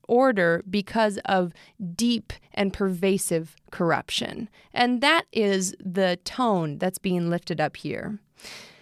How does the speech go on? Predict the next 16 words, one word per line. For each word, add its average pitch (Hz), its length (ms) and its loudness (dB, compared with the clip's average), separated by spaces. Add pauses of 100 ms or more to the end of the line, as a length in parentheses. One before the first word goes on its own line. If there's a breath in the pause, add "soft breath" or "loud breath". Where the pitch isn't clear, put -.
(120)
So, 254 520 4 (320)
again, 220 500 2
in 226 200 0
verse 247 240 0
eleven, 220 640 2 (240 soft breath)
we 240 160 2
see 269 240 2
it 247 100 0
start 277 240 2
off 226 200 2
with, 202 200 -4
"What 311 320 2
need 262 320 0
have 247 340 0
I 214 340 4
of 180 180 -2